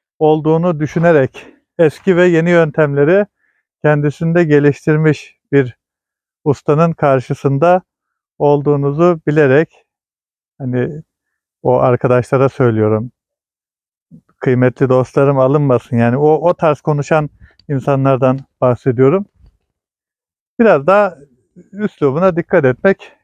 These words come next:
gerekir diye düşünüyorum. Biz burada kötü bir şey yapmıyoruz. Yani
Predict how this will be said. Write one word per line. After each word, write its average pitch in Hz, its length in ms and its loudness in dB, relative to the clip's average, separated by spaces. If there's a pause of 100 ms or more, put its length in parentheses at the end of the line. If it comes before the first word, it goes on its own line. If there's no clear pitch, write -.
gerekir 160 460 0
diye 175 240 2 (600)
düşünüyorum. 175 640 0 (920)
Biz 170 160 -6
burada 170 380 2 (1000)
kötü 185 280 -2
bir 170 40 -4
şey 170 200 0
yapmıyoruz. 123 640 0
Yani 143 400 2